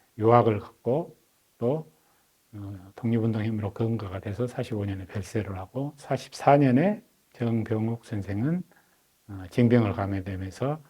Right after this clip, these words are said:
망백 어머님께 이렇게 시집 복원을 부탁했는데 그것이 잘 보존이 돼서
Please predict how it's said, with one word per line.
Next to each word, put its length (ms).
망백 340
어머님께 520
이렇게 360
시집 280
복원을 320
부탁했는데 920
그것이 680
잘 200
보존이 420
돼서 480